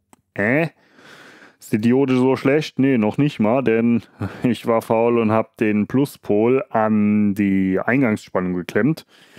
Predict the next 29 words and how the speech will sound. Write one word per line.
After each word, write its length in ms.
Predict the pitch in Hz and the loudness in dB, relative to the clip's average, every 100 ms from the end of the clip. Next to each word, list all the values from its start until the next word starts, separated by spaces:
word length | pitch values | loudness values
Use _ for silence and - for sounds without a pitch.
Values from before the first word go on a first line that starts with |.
| - - _ - | -20 -20 _ -4
Die 100 | 107 | -2
sind 180 | 117 185 | 0 0
eigentlich 320 | 170 165 - | 2 0 0
kurz 280 | 165 185 - | 0 0 -2
geschlossen, 600 | 123 110 104 - 165 113 | -2 0 0 0 -2 0
aber 640 | 120 139 139 135 131 127 139 123 147 | 0 2 2 2 0 -4 -8 -16 -8
ist 540 | 127 131 123 123 147 156 | -4 -4 -6 -2 -2 0
jetzt 200 | 139 - | -2 0
quasi 320 | 131 120 127 | 0 2 0
vor 240 | - 131 | 0 2
der 140 | 120 117 | 2 2
Diode. 500 | 113 127 117 101 - _ | 2 2 2 0 -4 _
Das 200 | 107 - | -4 -2
heißt, 240 | 104 95 | -2 -2
wir 60 | 104 | -4
sind 180 | 101 95 | -2 -2
hinter 280 | 120 123 113 | 0 0 2
der 140 | 110 | 0
Protection, 680 | 120 113 131 - 135 127 156 | -2 -2 -2 -2 -2 -2 -4
vor 240 | - 110 | -2 0
der 140 | 110 107 | 2 2
Diode. 480 | 107 117 131 147 143 - - - _ - | 2 2 2 0 -2 -12 -20 -20 _ -2
Die 100 | 120 | -2
spielt 340 | - 131 131 | 0 0 2
also 240 | 120 113 120 | 2 2 2
noch 180 | 113 104 | 0 0
gar 180 | 101 | 0
nicht 200 | 104 104 | 2 0
mit. 240 | 98 90 | -2 -4